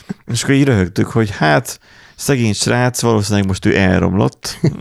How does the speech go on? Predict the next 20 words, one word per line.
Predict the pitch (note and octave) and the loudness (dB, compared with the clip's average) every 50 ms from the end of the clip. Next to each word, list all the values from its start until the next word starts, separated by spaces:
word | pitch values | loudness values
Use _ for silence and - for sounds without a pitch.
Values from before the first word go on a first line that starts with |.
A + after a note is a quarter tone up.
| - G3 - - - - - - - - A3 - - | -4 -4 -4 -4 -4 -6 -6 -6 -6 -10 -10 -10 -6
Mert-, | - A2+ A#2+ - - C3+ | -4 -4 -2 0 0 0
de | D3 | 2
én | D#3+ D#3 C#3 | 2 2 2
se | B2 - A#2+ | 0 0 -2
tudtam, | - - G#2 - - A2+ | -2 -2 -2 0 0 2
hogy | G#2 G#2 G#2+ | 2 4 2
ebben | G#2 G2 G2+ | 2 2 0
sokkal | F#2+ - - - A2 G#2+ | 0 0 -2 -2 -2 0
több | - - G#2 G2+ | 0 0 -2 0
kávé | - A2+ A2+ A#2 A#2+ A#2+ | 0 0 0 2 2 2
van, | B2 B2+ A#2+ A#2 | 4 4 4 4
de | B2 | 4
úgy | A#2+ A#2 | 2 2
néz | G#2+ G#2 F#2+ | 2 0 0
ki, | - - | -2 -4
most | A2 A2+ G2+ - | -4 -4 -2 -2
jelenleg | A2+ A2 G#2+ G#2 G#2 G2+ G2+ G2+ G2 G2+ - - - - | 0 0 2 2 2 2 2 0 0 -2 -8 -16 -8 -2
látja | G#2+ G#2+ G2 F#2+ F#2 - - - | 0 0 2 0 0 0 0 2
a | F#2+ | 2
hangokat. | F#2+ F#2 F#2 F2 F2 E2 - D2+ G2 - | 2 2 0 -2 -4 -4 -2 -2 -2 -2